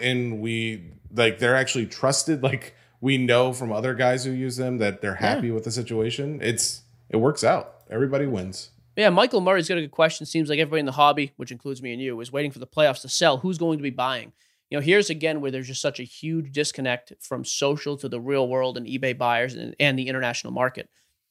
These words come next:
Speaker 2: So many guys are buying in the playoffs. So many guys are buying every day all across the board. I just think there's different pockets that coexist in the same space. And sometimes it can feel like that. "Man, everybody's just holding to sell then. Who's actually gonna buy?"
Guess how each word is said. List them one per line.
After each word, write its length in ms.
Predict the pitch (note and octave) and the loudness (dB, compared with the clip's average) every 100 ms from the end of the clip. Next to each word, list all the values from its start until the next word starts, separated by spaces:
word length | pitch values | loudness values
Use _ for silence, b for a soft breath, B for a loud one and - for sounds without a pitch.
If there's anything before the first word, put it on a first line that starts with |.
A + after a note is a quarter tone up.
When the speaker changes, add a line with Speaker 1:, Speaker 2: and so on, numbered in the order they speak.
| _ _ | _ _
Speaker 2:
So 260 | - E3 | 2 6
many 140 | D#3+ D3 | 6 4
guys 240 | C#3 C3 | 4 2
are 40 | B2 | -2
buying 240 | A#2 A#2+ | -8 -8
in 40 | A2+ | -10
the 60 | |
playoffs. 500 | - G#2+ G#2+ A2 - - | -12 -10 -8 -10 -16 -14
So 200 | - E3+ | 2 4
many 100 | G3+ | 4
guys 220 | F3 E3 D3+ | 4 4 4
are 40 | |
buying 280 | D3 C#3+ C3+ | 0 -2 -4
every 220 | C#3 C3 | -6 -6
day 160 | B2+ B2+ | -4 -4
all 160 | A#2+ | -4
across 300 | A#2+ A#2+ A#2+ | -6 -8 -10
the 80 | A2 | -12
board. 340 | G#2 A2 G#2 - _ _ _ _ | -14 -12 -12 -14 _ _ _ _
I 100 | C#3+ | 2
just 140 | D#3+ E3 | 4 2
think 140 | E3+ | 2
there's 160 | D3+ C3+ | 2 0
different 300 | D3 D3 B2 | -2 -2 -4
pockets 480 | - D3 - A#2 - | 4 4 4 -6 -12
that 140 | G#2+ | -14
coexist 600 | - D3+ C#3 B2 C#3 C3 | -6 -4 -4 -4 -6 -6
in 60 | A#2 | -10
the 100 | A2+ | -10
same 300 | - A#2 A#2+ | -6 -6 -4
space. 540 | - C3+ B2+ - - - _ _ _ _ _ _ | -6 -2 -2 -2 -4 -6 _ _ _ _ _ _
And 140 | D3 | 2
sometimes 360 | C3+ F3+ F#3 E3+ | 4 6 6 4
it 60 | E3 | 0
can 180 | G3 | -2
feel 160 | G3 C#3+ | -2 -4
like 120 | A#2 | -4
that. 160 | B2 A2+ | -4 -4
"Man, 200 | F3 C3+ | 0 0
everybody's 380 | D#3 E3 E3 C#3 | 0 -2 -4 -6
just 120 | C#3+ | -4
holding 320 | E3 E3 C#3+ | -2 0 -2
to 80 | B2+ | -4
sell 260 | - F#3 G3 | -2 2 2
then. 180 | B2 | 0
Who's 140 | C3+ D3 | -4 0
actually 220 | C#3+ - C3+ | 0 0 -6
gonna 80 | |
buy?" 400 | A#2 B2+ C3 G2+ | -4 -2 -2 -6